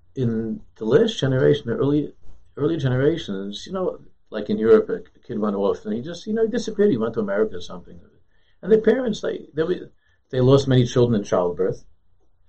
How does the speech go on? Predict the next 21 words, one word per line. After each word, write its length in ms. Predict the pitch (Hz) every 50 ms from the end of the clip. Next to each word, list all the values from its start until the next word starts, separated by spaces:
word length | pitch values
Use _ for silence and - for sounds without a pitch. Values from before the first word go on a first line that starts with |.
| _ - 71
Like, 240 | 101 101 - - -
many 220 | 101 113 127 131
children 260 | 123 - 110 107 104
died 220 | 101 95 95 98 95
in 80 | 98
childbirth, 500 | 98 - - - - - - 151 151 -
and 80 | - 165
there 80 | 160 170
were 80 | 190
chil-, 300 | 180 - 226 233 247 233 - -
children 340 | - 185 214 226 269 254 208
that 60 | 262
died 280 | 254 254 262 262 254 - - - - _ - _ _ _ - - _ _ _ _ _ _ _ _ - _ _ _ _ _ _ _
like 180 | - 196 220 214
that. 280 | 254 247 262 - - - - - _ _ _ _ _ _ _ _ _ -
And 160 | 196 220 220
parents 440 | - - 302 294 311 294 214 - -
just 220 | - 226 - - -
cried, 340 | - 135 117 120 139 175
and 160 | 190 214 214 139
they, 220 | 92 90 175